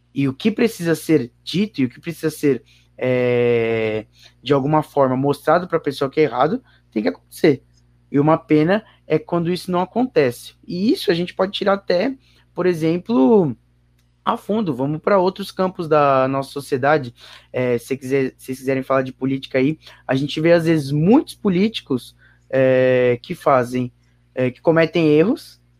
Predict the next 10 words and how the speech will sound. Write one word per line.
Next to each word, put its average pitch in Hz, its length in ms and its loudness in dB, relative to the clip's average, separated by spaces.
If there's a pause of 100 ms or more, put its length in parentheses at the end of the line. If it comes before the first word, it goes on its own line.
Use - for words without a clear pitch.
(560)
como 165 240 0
outros 175 300 4
cometeram, 170 640 0 (480)
mas 147 200 0
não 165 120 -4
são 156 180 -6
punidos, 143 540 0
mas 131 240 -2
não 147 160 -2
são, 139 500 -2